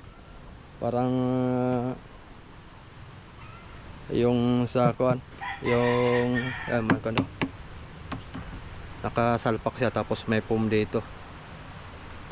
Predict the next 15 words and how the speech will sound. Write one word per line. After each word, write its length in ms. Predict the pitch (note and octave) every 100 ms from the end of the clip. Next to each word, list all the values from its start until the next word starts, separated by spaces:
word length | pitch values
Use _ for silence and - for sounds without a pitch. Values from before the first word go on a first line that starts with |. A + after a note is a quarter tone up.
| -
Kumbaga, 320 | A2 G#2+ G#2+
sinasalpak 560 | G#2+ A2 G2+ G#2 - -
lang 240 | G#2+ G#2
siya. 160 | G#2 G#2+ - - -
Kurintahan 560 | A#2 A#2 A2+ A#2+ B2 A#2+
ito. 80 | C3+ - - - - - - - - -
Ang 160 | A2 A2
laman, 320 | A2 A#2+ A#2
kurintahan 480 | G#2+ G2+ G#2+ G#2+ A2+
niya. 180 | A#2 G#2+ - - - - - - - - - - - - - - A2+
Ayan, 240 | G#2+ G2+
dito 240 | A2 A#2
yung 240 | A#2+ A#2+ A#2+
paggawa 480 | - A2+ A2+ A2+ A#2
nila 240 | A#2